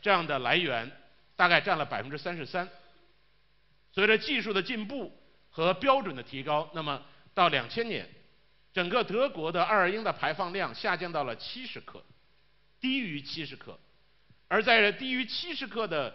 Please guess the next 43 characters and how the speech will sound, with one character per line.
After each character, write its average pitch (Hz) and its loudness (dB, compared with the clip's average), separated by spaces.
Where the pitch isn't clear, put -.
总 151 -2
排 175 2
放， 220 0
年 165 0
排 180 2
放 196 0
量 214 0
里 127 -8
面， 113 -6
来 180 4
自 196 0
于 214 4
垃 214 4
圾 214 -6
焚 185 -6
烧 247 0
装 214 -4
置 175 -4
的 127 -4
排 - -6
放 135 -4
只 127 -10
占 208 4
了 120 -6
大 156 4
概 131 0
百 113 0
分 160 -8
之 185 -8
零 165 -4
点 131 -6
七， 226 -8
这 170 -10
么 143 -8
一 131 -8
个 131 -4
非 240 -8
常 151 -10
低 226 -10
的 185 -12
一 110 -12
个 104 -14
比 - -20